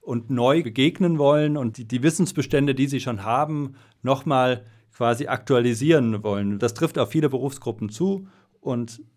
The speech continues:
gerade dieser Weg, das online neu auszuprobieren, sich nochmal mit anderen in dem Sinne zu, ja, verbinden, mit dem man sonst keine berufliche Verbindung, keine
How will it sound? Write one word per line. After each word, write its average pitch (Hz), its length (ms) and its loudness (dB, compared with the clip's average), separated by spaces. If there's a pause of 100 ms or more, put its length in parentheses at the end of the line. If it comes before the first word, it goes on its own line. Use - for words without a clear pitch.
(160)
gerade 139 380 -2
dieser 127 280 2
Weg, 143 440 2
das - 320 -4
online 143 360 0
neu 117 360 -2 (220)
auszuprobieren, 117 880 -2
sich 110 280 -6
nochmal 120 380 0
mit 120 220 -2
anderen 135 440 0
in 117 120 -2
dem 131 160 0
Sinne 135 220 0
zu, 120 160 -4 (640)
ja, 113 120 2
verbinden, 143 480 0
mit 131 140 0
dem 131 120 2
man 123 160 0
sonst 127 320 0
keine 143 340 2
berufliche 131 500 -2
Verbindung, 107 480 -4
keine 123 360 -4